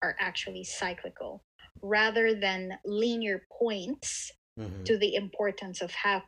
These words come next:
Speaker 1: having actual human relationships. So a linear model seems hyper-focused on the urgent rather than the important. And a linear focus misses out on,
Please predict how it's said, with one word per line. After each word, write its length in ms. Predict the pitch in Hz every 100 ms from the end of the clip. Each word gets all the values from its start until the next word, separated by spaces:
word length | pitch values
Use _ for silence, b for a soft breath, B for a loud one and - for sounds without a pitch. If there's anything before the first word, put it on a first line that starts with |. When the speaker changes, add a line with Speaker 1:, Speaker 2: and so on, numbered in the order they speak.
| -
Speaker 1:
having 440 | - 196 185 190 -
actual 420 | 185 - 202 185
human 300 | 180 180 170
relationships. 880 | 170 170 175 - 170 170 - - -
So 240 | 202 185 180 B B B
a 80 | 233
linear 500 | 220 226 277 311 277
model 600 | 226 208 208 226 220 202
seems 500 | 196 - 196 190 - - B -
hyper-focused 1000 | - - 269 269 269 - 226 208 208 - -
on 140 | 190 190
the 120 | 185 -
urgent 560 | 208 214 - 170 - - _ _ _
rather 760 | 190 185 190 190 185 170 175 - _ -
than 240 | 185 170
the 100 | 170
important. 720 | 180 170 180 175 - - - - _ _ _ _ _ _ _ _ -
And 360 | 196 190 190 -
a 120 | 220
linear 520 | 208 214 247 269 254 208
focus 460 | - 202 196 185
misses 440 | 214 214 - 208 -
out 300 | 202 196 190 -
on, 460 | 185 180 180 180